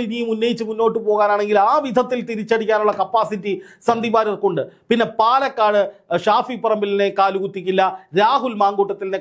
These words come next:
കാലുകുത്തിക്കില്ല എന്നൊക്കെ ഈ പ്രശാന്ത് ശിവൻ കഴിഞ്ഞ ദിവസം പറയുകയുണ്ടായി. അതിനുശേഷം ഷാഫി പറമ്പിൽ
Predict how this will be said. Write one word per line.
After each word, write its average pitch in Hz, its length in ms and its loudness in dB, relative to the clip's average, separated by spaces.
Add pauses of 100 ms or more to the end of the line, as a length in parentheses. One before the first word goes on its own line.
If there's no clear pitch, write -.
കാലുകുത്തിക്കില്ല 190 640 0
എന്നൊക്കെ 185 260 -4
ഈ - 20 -14 (100)
പ്രശാന്ത് 226 480 0
ശിവൻ 196 240 -2
കഴിഞ്ഞ 190 220 2
ദിവസം 190 260 0
പറയുകയുണ്ടായി. 220 560 -2 (600)
അതിനുശേഷം 214 640 0
ഷാഫി 214 300 -2
പറമ്പിൽ 214 220 0